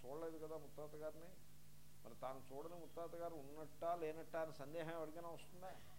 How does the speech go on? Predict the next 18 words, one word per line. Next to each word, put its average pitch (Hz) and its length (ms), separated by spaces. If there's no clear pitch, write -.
రాదు. 107 220
ముత్తాతగారు 143 600
ఉన్నారు, 110 720
ఉండేవారు. 131 800
ఎందుకంటే 202 560
దానికి 156 380
కా-, 135 180
దానికి 147 720
హేతువు 160 680
ఏమిటంటే 175 440
తాను 170 440
ఉన్నాడంతే. 160 640
తాను 135 340
ఉన్నాడు 156 360
అంటే 180 520
ముత్తాతగారు 175 600
ఉండి 185 260
ఉండాలి, 127 460